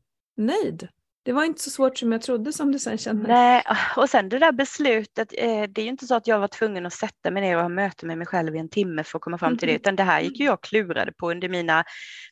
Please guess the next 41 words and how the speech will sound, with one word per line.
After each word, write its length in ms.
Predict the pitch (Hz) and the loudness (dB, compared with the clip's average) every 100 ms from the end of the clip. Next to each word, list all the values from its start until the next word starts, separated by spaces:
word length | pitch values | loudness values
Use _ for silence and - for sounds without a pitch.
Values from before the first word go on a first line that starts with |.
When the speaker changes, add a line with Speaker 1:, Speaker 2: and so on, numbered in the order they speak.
| - | 2
Speaker 2:
promenader 840 | 226 220 214 190 185 180 180 175 | 4 6 8 8 6 6 6 4
och 140 | 170 175 | 2 0
medan 300 | 175 180 180 | 2 0 0
jag 240 | 170 170 | -2 -2
förberedde 520 | - 190 175 165 160 | -2 -2 -2 -2 -4
och 60 | 175 | -4
plockade, 540 | - - - 165 165 | -6 -6 -2 0 0
klippte 300 | 170 190 - | -2 -6 -4
gräset. 500 | 185 180 170 - 170 - | 2 4 4 2 -4 -2
Alltså, 300 | 196 190 185 - - - - - - | -4 0 -2 -2 -20 -20 -20 -14 -6
hur 100 | 277 | -4
ska 160 | - | 2
jag 100 | 285 | 4
göra? 420 | 254 269 247 202 190 | 6 6 6 6 4
Hur 140 | 208 | -2
ska 140 | - | -4
jag 40 | 208 | -4
hantera 420 | 202 208 170 165 | -2 -2 0 0
det 60 | 170 | -2
här 420 | 165 160 151 151 | -2 -2 -2 -4
och 80 | 151 | -8
vad 140 | 156 | -10
kan 140 | - | -6
jag 100 | 160 | -6
se 220 | - 165 143 | -4 -2 -2
att 160 | 147 | -2
jag 120 | - - | -8 -4
kan 320 | 160 147 147 | -4 -4 -6
göra? 500 | 156 151 147 156 143 - - | -4 -4 -2 -2 -2 -8 -14
Ehm, 600 | 165 156 151 151 151 156 _ | -12 -10 -12 -16 -20 -20 _
så. 220 | - - - - - - - - | -4 -2 -2 -8 -20 -20 -20 -14
Eh, 200 | 190 175 - | -10 -10 -10
så 120 | - | -12
att 160 | - - _ _ _ _ _ _ - _ _ | -14 -18 _ _ _ _ _ _ -20 _ _
det 120 | 226 | -2
där 360 | 214 185 170 220 | 2 2 2 -2
är 80 | 233 | -6
ju 180 | 180 | -6
något 200 | 208 185 - | -8 -10 -12
som 160 | 170 | -12
man 240 | 160 160 | -10 -12